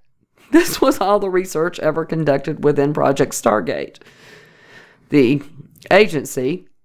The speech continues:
most likely confiscated the most promising research for themselves in order to take the program underground. It seems the top intelligence agencies and militaries of the world know P S I abilities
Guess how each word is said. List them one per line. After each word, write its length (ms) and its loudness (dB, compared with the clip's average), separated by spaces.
most 240 4
likely 440 0
confiscated 840 -8
the 80 -2
most 320 -2
promising 840 0
research 560 -6
for 120 -8
themselves 640 0
in 120 2
order 320 2
to 160 -12
take 220 -2
the 100 -8
program 420 -6
underground. 880 -2
It 160 4
seems 460 -4
the 100 -8
top 320 -4
intelligence 680 -4
agencies 580 -4
and 180 -2
militaries 680 0
of 160 2
the 100 4
world 380 0
know 520 2
P 280 0
S 180 0
I 200 2
abilities 800 -4